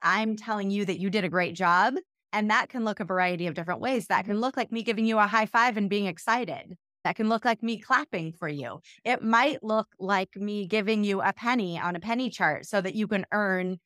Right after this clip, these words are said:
something that you're working for later on. But most of the time, we, our job is to teach hard skills,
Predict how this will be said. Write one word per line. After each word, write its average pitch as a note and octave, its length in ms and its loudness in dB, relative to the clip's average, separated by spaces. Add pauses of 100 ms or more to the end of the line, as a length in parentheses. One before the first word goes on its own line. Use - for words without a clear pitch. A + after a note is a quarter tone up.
(120)
something G#3 380 0
that F3+ 120 0
you're F3+ 140 -2
working A3 380 -2
for D#3 240 0
later D#3+ 280 -4
on. E3 440 0 (340)
But A3+ 160 4 (220)
most A3+ 720 2
of G#3 140 -4
the G#3+ 80 -6
time, G3 560 -4 (100)
we, G3 640 -4
our A3+ 160 6
job G#3 320 2
is G#3 120 -8
to F#3+ 100 -6
teach - 240 -14
hard G3 260 0
skills, - 500 -6